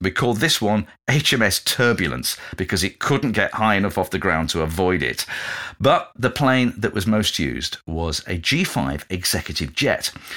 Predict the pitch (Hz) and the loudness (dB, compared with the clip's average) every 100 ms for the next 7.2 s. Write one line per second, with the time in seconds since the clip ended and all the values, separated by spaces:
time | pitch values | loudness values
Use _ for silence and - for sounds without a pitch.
0 | - 123 117 135 123 107 98 - 113 85 | -2 0 2 4 4 4 2 2 0 0
1 | 80 113 107 - 67 67 - 80 76 73 | 0 0 2 0 0 -2 -2 -4 -2 -2
2 | 82 80 - - - - - 107 - 127 | 0 0 -2 -6 -8 -10 -2 0 2 2
3 | 175 151 - 127 104 92 - 113 104 139 | 2 2 2 2 4 2 0 0 0 2
4 | 151 131 95 80 82 - 92 - 82 87 | 2 2 2 2 0 -2 -4 -2 -4 0
5 | 120 127 120 101 - 113 85 82 110 - | 0 0 -2 -2 0 0 2 2 0 0
6 | 101 92 - 82 - - 107 101 82 64 | 0 0 -2 -6 -4 -2 0 0 0 -2
7 | 58 | -4